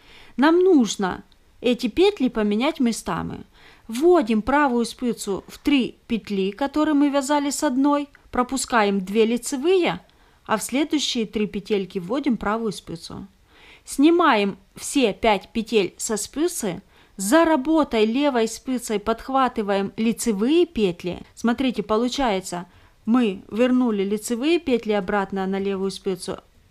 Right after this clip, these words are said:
а три петельки у нас еще на правой спице. Также возвращаем их на левую спицу и провязываем вместе лицевой все три петельки. В первом ряду мы вязали с одной петли три,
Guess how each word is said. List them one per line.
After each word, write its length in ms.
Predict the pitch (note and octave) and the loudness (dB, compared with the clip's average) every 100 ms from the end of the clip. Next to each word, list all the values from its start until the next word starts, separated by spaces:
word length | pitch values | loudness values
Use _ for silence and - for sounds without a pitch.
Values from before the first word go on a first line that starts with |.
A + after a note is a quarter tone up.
| _ | _
а 160 | - G3+ | 0 0
три 280 | G3+ A#3 D4+ | 0 -2 0
петельки 460 | D#4 B3 A3 G3 | -2 0 0 0
у 60 | F#3+ | -2
нас 240 | G3 B3 | -2 -4
еще 300 | G#3+ G3 A#3 | -4 -4 -4
на 100 | A#3 | -4
правой 400 | A#3+ A#3 F#3 F3 | -4 -2 -2 -4
спице. 480 | F3 - E3 - - - - - - - | -8 -10 -12 -12 -16 -18 -20 -20 -20 -2
Также 460 | C4+ B3+ F#3+ F#3+ | 2 2 0 -2
возвращаем 800 | F#3 F#3+ G3 G3 - A3+ C#4 D4 - | -2 -4 -2 -4 -2 0 0 -2 -4
их 340 | G3+ F3+ - _ _ _ _ _ _ _ - | -6 -6 -10 _ _ _ _ _ _ _ -6
на 100 | G3+ | -2
левую 360 | G3 B3+ B3+ | 0 0 0
спицу 580 | G3+ - F#3 F3 - F3 _ | -6 -8 -10 -10 -12 -14 _
и 140 | - C4 | -2 0
провязываем 1080 | C4+ A#3+ A3 F#3 A3 E4 E4+ A3+ F#3+ F3+ | 2 0 0 0 2 2 0 -4 -2 -4
вместе 760 | F3 E3+ F#3 G3 C#4 - D#4+ - | -4 -4 -2 -2 -4 -6 -6 -6
лицевой 880 | G3+ G3 B3+ - G3 E3+ E3 - - _ _ | -6 -6 -6 -8 -8 -6 -8 -10 -18 _ _
все 320 | - - C4 D4+ | -18 -6 -4 -4
три 240 | - A3+ | -4 -6
петельки. 680 | A3+ F3+ F3 D#3 D#3+ - F#3+ _ - - - | -6 -10 -8 -10 -10 -16 -16 _ -20 -20 -20
В 60 | _ | _
первом 420 | D4+ D#4+ B3+ A#3 | 4 4 4 0
ряду 300 | A#3 G#3 G#3+ | 0 0 0
мы 160 | G#3+ G3 | 0 0
вязали 400 | F#3+ G3+ F#3 F#3+ | -2 -2 -2 -2
с 160 | - | -2
одной 380 | A3+ C4+ F#4+ F#4+ - _ | -2 2 2 0 -6 _
петли 320 | D4+ C#4 C#4+ | -6 -2 -2
три, 380 | D4+ D4+ D4 C#4+ | -2 -2 -4 -6